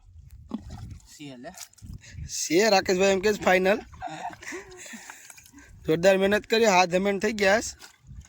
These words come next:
Speaker 1: ગરમી ગરમી થઈ ગઈ મિત્રો, એક જ લેવા તો હું.
Speaker 2: મિત્રો, જોઈ લો કેટલી મહેનત કરી, લગભગ પંદર વીસ મિનિટથી આ દર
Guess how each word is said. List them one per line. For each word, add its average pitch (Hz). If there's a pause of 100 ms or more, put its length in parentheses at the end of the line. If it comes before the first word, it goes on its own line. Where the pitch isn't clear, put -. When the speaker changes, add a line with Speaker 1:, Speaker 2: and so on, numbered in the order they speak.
(360)
Speaker 1:
ગરમી 165
ગરમી 180
થઈ 175
ગઈ 190
મિત્રો, 214
એક 185
જ 180
લેવા 160
તો 135
હું. 120 (3750)
Speaker 2:
મિત્રો, 208
જોઈ 208
લો 247 (100)
કેટલી 214
મહેનત 240
કરી, 247
લગભગ 208
પંદર 214
વીસ 220
મિનિટથી 220
આ 214
દર 202